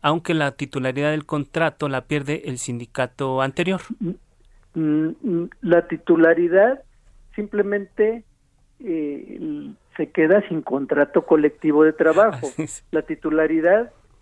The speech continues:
Speaker 2: se refiere a que alguien, otro organismo sindical, se quede como titular.
Speaker 1: Ya,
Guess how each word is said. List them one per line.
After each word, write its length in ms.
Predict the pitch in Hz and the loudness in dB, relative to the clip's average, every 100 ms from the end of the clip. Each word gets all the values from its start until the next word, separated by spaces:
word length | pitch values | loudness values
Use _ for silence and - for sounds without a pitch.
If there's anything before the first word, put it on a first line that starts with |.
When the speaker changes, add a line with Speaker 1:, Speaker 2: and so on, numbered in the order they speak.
| - | -10
Speaker 2:
se 80 | 160 | -4
refiere 720 | 143 135 156 165 175 190 226 _ _ _ _ | -4 -4 -2 0 0 -4 -8 _ _ _ _
a 100 | 143 | -16
que 500 | 143 - 156 147 143 - - | -16 -10 -6 -4 -6 -12 -10
alguien, 720 | 160 160 175 165 185 190 202 _ _ - - - | 0 2 2 0 -2 -2 -6 _ _ -20 -16 -6
otro 300 | 160 - 170 | -4 0 2
organismo 500 | 175 170 160 165 175 | 2 0 -2 -2 -6
sindical, 720 | 180 165 143 - 147 147 185 - _ _ - | -6 -6 -6 -2 0 0 -2 -8 _ _ -8
se 120 | - | -6
quede 320 | - 151 151 | 0 2 2
como 280 | - 156 151 | 2 2 2
titular. 480 | 165 160 175 196 240 | 0 0 4 6 4
Speaker 1:
Ya, 140 | 127 | 2